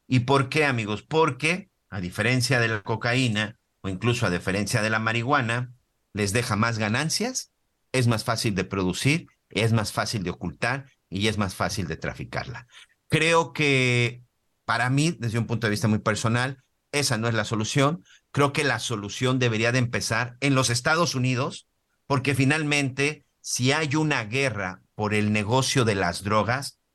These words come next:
es porque hay un gran número de consumidores. Por supuesto que los dos países tienen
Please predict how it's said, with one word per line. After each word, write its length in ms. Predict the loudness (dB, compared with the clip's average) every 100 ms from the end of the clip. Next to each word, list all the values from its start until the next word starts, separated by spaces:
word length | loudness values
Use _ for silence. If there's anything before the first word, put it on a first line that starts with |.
| _ _ _
es 140 | -4
porque 280 | -2 -2 -2
hay 140 | 0
un 140 | 0 2
gran 300 | 0 2 0
número 340 | 2 0 0
de 100 | -2
consumidores. 880 | -4 -6 -6 -6 -6 -6 -6 -8 -10 _ _ _ _
Por 180 | 0 4
supuesto 500 | 2 2 0 2 0
que 80 | 2
los 140 | 4
dos 180 | 2 2
países 440 | 0 0 0 -2
tienen 420 | 0 2 2 0